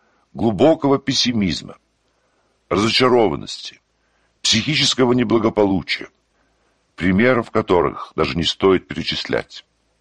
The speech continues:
до того они очевидны. Странное дело, человек отказался от духовного и духовности якобы во имя счастья. Таков был лозунг так называемого «нового времени»,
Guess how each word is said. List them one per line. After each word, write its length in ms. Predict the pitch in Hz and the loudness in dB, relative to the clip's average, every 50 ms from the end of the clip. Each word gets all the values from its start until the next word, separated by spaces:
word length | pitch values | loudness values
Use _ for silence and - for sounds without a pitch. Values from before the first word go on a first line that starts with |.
| _ | _
до 140 | - - 80 | -4 -4 -4
того 340 | 80 - 82 82 90 95 87 | 0 2 2 4 4 4 4
они 140 | 78 73 73 | 2 2 -2
очевидны. 640 | 69 64 - - - 69 65 65 - _ _ _ _ _ _ _ _ _ _ _ _ _ _ _ _ _ _ _ _ _ _ _ _ _ _ _ _ _ _ _ _ _ _ _ _ _ _ _ | -4 -4 -6 -6 -8 -6 -8 -8 -12 _ _ _ _ _ _ _ _ _ _ _ _ _ _ _ _ _ _ _ _ _ _ _ _ _ _ _ _ _ _ _ _ _ _ _ _ _ _ _
Странное 640 | - - - - 95 - 143 156 160 151 147 143 139 | -12 -10 -4 0 4 4 4 4 4 2 2 2 2
дело, 400 | 113 - 82 65 50 50 - _ _ _ _ _ _ _ _ _ _ _ _ _ _ _ _ _ _ | 0 0 -4 -4 -4 -8 -12 _ _ _ _ _ _ _ _ _ _ _ _ _ _ _ _ _ _
человек 420 | - - 87 104 110 123 160 170 165 | -6 0 2 4 4 4 4 2 0
отказался 680 | 160 - - 139 123 98 131 143 147 139 - - 127 - | -2 0 0 0 2 4 4 4 4 2 2 0 0 2
от 220 | - - 90 76 | 2 0 0 0
духовного 680 | 71 98 90 - - 117 127 127 107 117 117 110 104 107 | -4 -6 -8 -2 2 4 4 4 4 2 0 2 2 0
и 220 | - - - 85 | 0 -2 -6 -6
духовности 880 | 73 85 78 - - 101 113 107 95 104 98 - - - - 87 82 - _ _ _ _ _ | -6 -6 -6 0 2 2 2 2 0 -2 -4 -4 -4 -4 -6 -6 -6 -8 _ _ _ _ _
якобы 680 | - 64 73 104 113 120 - 110 98 87 98 98 - - | -6 2 2 4 4 4 0 -2 -2 0 -2 -2 -2 -6
во 160 | - - 76 | -6 -2 -2
имя 240 | 82 87 90 85 87 | 0 0 -2 -2 -4
счастья. 800 | 87 - - - - - 71 60 - - - - - - - - _ _ _ _ _ _ _ _ _ _ _ _ _ _ _ _ _ _ _ _ _ _ _ _ _ | -4 -4 -6 -6 -4 -2 -2 -2 -2 -6 -10 -10 -14 -18 -18 -20 _ _ _ _ _ _ _ _ _ _ _ _ _ _ _ _ _ _ _ _ _ _ _ _ _
Таков 420 | 113 107 - - 143 147 139 117 | -2 -2 2 4 4 4 4 4
был 140 | 110 120 117 | 4 4 4
лозунг 520 | 104 95 101 92 80 - - 53 - - | 6 6 4 4 4 0 -4 -10 -14 -14
так 140 | - - 80 | -14 -10 -6
называемого 580 | - 85 85 90 92 95 92 87 85 85 82 85 | -2 0 2 4 4 4 4 4 2 0 0 0
«нового 420 | 82 85 87 82 80 78 78 82 | 2 2 2 2 2 2 0 0
времени», 500 | 69 73 73 78 67 57 - 50 50 - | 0 0 -2 -2 -2 -4 -10 -16 -20 -20